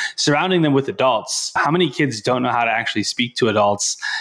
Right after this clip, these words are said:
And then they get into a work setting and they're basically not an asset to any company. They don't know how to run their own company 'cause they haven't gotten that education. Then they're not even an asset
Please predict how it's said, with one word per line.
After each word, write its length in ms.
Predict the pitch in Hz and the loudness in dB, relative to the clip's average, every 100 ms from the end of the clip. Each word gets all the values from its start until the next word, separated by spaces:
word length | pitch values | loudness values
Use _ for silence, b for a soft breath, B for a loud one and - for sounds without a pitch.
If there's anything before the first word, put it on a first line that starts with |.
| B B | B B
And 160 | 143 127 | 0 2
then 400 | 113 110 107 98 | 2 0 -2 -2
they 200 | 117 110 | -2 -2
get 320 | 101 123 135 - | -2 -4 -4 -2
into 540 | 117 110 - 113 110 110 | 0 0 2 2 2 2
a 40 | |
work 280 | 107 107 104 | 2 2 0
setting 500 | - 107 107 110 110 | -2 0 2 2 2
and 300 | 113 110 107 - _ | 0 2 2 0 _
they're 180 | 127 107 | -4 -2
basically 720 | 113 170 - 131 123 117 117 107 | 0 0 0 0 2 2 0 -2
not 160 | 131 151 | 0 0
an 100 | 131 | 0
asset 380 | 139 135 143 135 | -2 0 -2 0
to 160 | 135 | 0
any 280 | 131 139 120 | 2 2 0
company. 600 | - 143 185 139 117 131 | 0 0 0 0 0 2
They 220 | 131 113 _ | 2 -2 _
don't 160 | 135 151 | 0 2
know 80 | 143 | 2
how 140 | 139 | 2
to 180 | 135 139 | 2 4
run 120 | 131 | 4
their 100 | 120 | 4
own 140 | 165 185 | 2 2
company 360 | 127 113 123 | -2 -2 -2
'cause 120 | 120 | -2
they 60 | 120 | -2
haven't 160 | 113 113 | 0 0
gotten 180 | 113 | 0
that 160 | 113 135 | 0 0
education. 640 | 131 110 - 113 - 113 | -2 -4 -4 -4 0 2
Then 100 | 120 | 2
they're 100 | 120 | 2
not 140 | 123 135 | 2 2
even 160 | 139 | 2
an 80 | 131 | 0
asset 500 | 135 139 156 147 | -2 -2 0 0